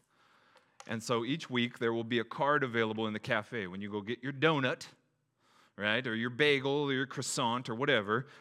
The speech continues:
there will also be these cards, and they've got questions on them, uh, for you to talk about around the table. And some of these will be for when you, you know, some, all the dinner groups are gonna have these. So if you join a dinner group, this is one of the things you can be talking about.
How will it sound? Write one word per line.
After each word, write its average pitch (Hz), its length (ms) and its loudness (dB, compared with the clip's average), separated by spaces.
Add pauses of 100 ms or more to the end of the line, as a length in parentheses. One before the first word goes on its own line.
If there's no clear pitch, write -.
there 120 140 2
will 131 80 2
also 135 240 0
be 135 140 -2
these 123 220 -2
cards, 117 440 0
and 107 100 -6
they've 117 120 -2
got 120 200 -2
questions 151 640 -4
on 98 220 -4
them, 117 240 -2 (400)
uh, 107 220 0
for - 180 -6
you 143 140 0
to 143 120 -2 (220)
talk 123 240 -6
about 104 260 -4
around 110 220 -2
the 113 80 -6
table. 113 420 -8 (920)
And 120 100 -6
some 143 180 2
of 147 60 0
these 156 300 0
will 139 140 0
be 135 200 2
for 135 380 2
when 127 180 0
you, 135 140 0 (180)
you 123 120 -6
know, 123 120 4
some, 139 280 2 (120)
all 135 180 4
the 175 100 4
dinner 147 260 2
groups 170 280 0
are 165 60 2
gonna 156 180 2
have 151 240 -2
these. 170 300 -2 (200)
So 120 120 -6
if 113 80 -6
you 147 80 -4
join 151 280 2
a 143 40 2
dinner 151 280 0
group, 185 280 -2 (1000)
this 110 120 -8
is 113 100 -10
one 113 160 -2
of 117 60 -4
the 113 80 -2
things 110 260 -6
you 107 80 -10
can 107 100 -10
be 110 80 -8
talking 107 420 -10
about. 85 220 -16